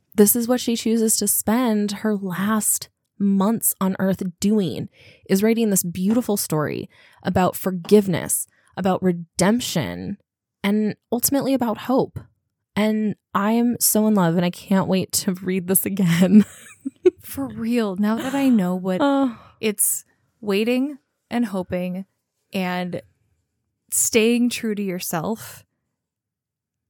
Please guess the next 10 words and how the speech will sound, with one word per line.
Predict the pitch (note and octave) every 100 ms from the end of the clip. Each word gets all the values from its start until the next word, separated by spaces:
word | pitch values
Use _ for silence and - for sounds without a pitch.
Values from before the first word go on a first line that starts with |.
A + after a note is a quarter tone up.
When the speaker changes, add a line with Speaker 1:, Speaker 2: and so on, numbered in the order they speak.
| _ _ _ _ _ _ _ _ _ _ _ _ _ _ _ _ _ - - _ -
Speaker 2:
and | G#3+
appreciating | G#3 - A3 - G#3+ G#3+ G#3+ G#3+ G#3 _ _
the | G3+
ones | F#3+ F#3 F#3+
who | - F#3+
see | - G3+
you | F#3 F#3+ G#3+ A3+ A#3 _ _
in | - F3+
your | E3 -
circle. | - D2+ C2+ A3